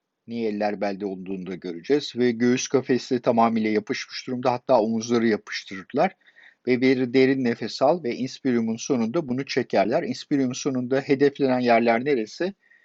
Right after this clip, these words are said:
Bir, bir kere sinüsleri görmemiz lazım. Apex'i görmek lazım, değil mi? Bir de kalp gölgesinin olduğu yerin tamamıyla ortalanması gerekiyor. Ama artık bunların hepsi elektronik olarak yapıldığı için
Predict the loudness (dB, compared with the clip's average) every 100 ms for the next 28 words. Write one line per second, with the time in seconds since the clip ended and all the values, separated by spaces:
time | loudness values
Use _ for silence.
0 | _ _ _ -2 -2 0 0 0 -2 -4
1 | -4 0 0 4 4 4 0 -2 2 2
2 | 2 -4 -8 _ _ -8 -6 -6 -4 0
3 | 4 4 2 -2 2 2 2 -8 -14 _
4 | _ _ -10 -8 -10 -12 -20 -20 -20 _
5 | -6 0 0 0 _ _ _ _ _ _
6 | _ -2 -2 0 -2 -2 -4 -4 -10 -6
7 | -6 -2 -2 0 -2 -2 0 0 -2 -4
8 | -4 -2 -4 0 0 0 -4 -10 -10 -10
9 | -10 -14 -18 -18 -18 _ -8 -2 2 2
10 | -2 -10 -6 -6 -4 -6 -4 -4 -4 -4
11 | -4 -4 -2 -2 0 -2 -4 -4 -4 -4
12 | -6 -6 -10